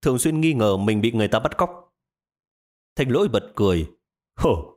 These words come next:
cậu nói lúc chúng ta già rồi,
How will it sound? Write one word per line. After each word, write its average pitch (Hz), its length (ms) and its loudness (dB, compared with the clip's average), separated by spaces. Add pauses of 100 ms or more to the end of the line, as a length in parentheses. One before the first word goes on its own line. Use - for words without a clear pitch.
(720)
cậu 107 240 0
nói 101 280 2
lúc 139 240 0
chúng 127 220 -4
ta 123 180 0
già 90 360 0
rồi, 85 540 -2